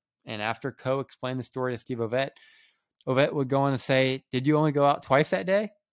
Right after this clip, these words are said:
And in the nineteen eighty Olympics, Seb Coe would go on to win the fifteen hundred meter title, while Steve Ovett would win the eight hundred meter championship.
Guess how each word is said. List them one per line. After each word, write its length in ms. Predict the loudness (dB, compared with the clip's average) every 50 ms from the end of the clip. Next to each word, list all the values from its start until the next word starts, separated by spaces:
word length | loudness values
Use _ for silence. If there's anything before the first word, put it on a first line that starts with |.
| _ _ _ _
And 180 | -8 -6 -4 -4
in 80 | -2
the 100 | -4 -2
nineteen 380 | -2 -4 -4 -4 -4 -4 -4 -2
eighty 260 | -2 -2 -2 -2 -2
Olympics, 500 | 0 -2 -2 -2 -4 -6 -6 -6 -14 -20 _ -20
Seb 300 | -6 -4 -4 -4 -4 -6
Coe 280 | -4 -2 -2 -2 -2
would 100 | -4 -4
go 140 | -4 -4 -2
on 120 | -2 -4 -6
to 60 | -6
win 220 | -8 -8 -8 -8
the 80 | -8 -12
fifteen 400 | -10 _ -10 -10 -8 -10 -10 -8
hundred 240 | -8 -8 -6 -6 -6
meter 240 | -6 -6 -6 -8 -8
title, 420 | -6 -4 -2 0 0 -2 -4 -6 -12 -20 -20 -20 _ -8
while 100 | -8 -8
Steve 260 | -6 -4 -2 0 0
Ovett 320 | 0 0 0 -2 -2 -2 -4
would 120 | -10 -12
win 340 | -10 -8 -6 -6 -6 -8 -8
the 140 | -10 -10 -12
eight 160 | -12 -12 -12
hundred 260 | -12 -12 -10 -10 -10
meter 380 | -10 -10 -10 -10 -12 -12 -14 _ _
championship. 640 | -16 -14 -14 -14 -14 -14 -16 -14 -14 -14 -14 -14